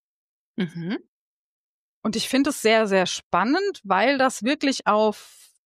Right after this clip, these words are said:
Speaker 2: grundlegenden Erkenntnissen menschlicher Verhaltensweisen basiert.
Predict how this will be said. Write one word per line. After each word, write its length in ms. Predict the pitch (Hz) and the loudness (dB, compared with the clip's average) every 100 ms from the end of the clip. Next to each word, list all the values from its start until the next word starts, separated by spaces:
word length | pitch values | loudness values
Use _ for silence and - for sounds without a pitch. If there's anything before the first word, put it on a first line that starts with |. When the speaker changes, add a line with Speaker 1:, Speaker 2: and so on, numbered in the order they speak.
| _ _ - | _ _ -10
Speaker 2:
grundlegenden 1080 | 190 285 392 233 240 262 269 240 233 226 - | 0 2 2 2 2 2 0 0 0 -2 -2
Erkenntnissen 880 | 208 - - 233 269 277 262 247 214 | -2 -2 0 2 2 0 0 0 2
menschlicher 540 | 208 254 - 226 220 | 2 0 -2 -2 -2
Verhaltensweisen 840 | - 190 202 202 180 175 170 170 | -2 0 0 -2 -4 0 0 0
basiert. 600 | 156 165 156 160 - - | -2 -2 -2 -6 -6 -8